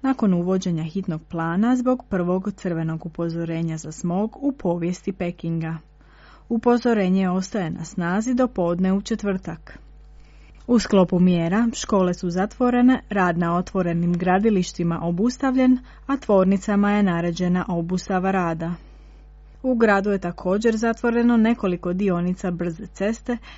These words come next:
kako bi se smanjio promet. Mjerama zabrane prometa, temeljenim na parnim i neparnim brojevima registarskih tablica,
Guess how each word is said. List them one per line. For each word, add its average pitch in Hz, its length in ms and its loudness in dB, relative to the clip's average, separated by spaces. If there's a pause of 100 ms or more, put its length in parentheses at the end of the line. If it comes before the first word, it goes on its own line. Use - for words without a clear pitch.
(120)
kako 269 240 2
bi 254 140 2
se 254 140 -4
smanjio 175 520 0
promet. 165 640 -6 (460)
Mjerama 185 460 4
zabrane 170 500 -2
prometa, 214 600 0 (240)
temeljenim 185 640 2
na 220 120 4
parnim 175 480 0
i 190 60 4
neparnim 170 520 -2
brojevima 170 640 -2
registarskih 170 760 -8
tablica, 220 600 -2